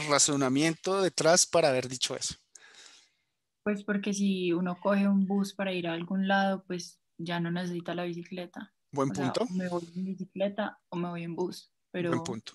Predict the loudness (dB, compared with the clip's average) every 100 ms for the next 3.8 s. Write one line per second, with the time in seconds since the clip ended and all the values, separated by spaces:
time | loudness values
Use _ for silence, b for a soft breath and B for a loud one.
0 | -10 -12 -10 -4 4 6 8 8 6 6
1 | 6 8 4 -2 _ -8 -4 -4 -4 -8
2 | -6 -6 -2 -2 0 -4 2 2 6 6
3 | 4 4 2 4 4 4 2 0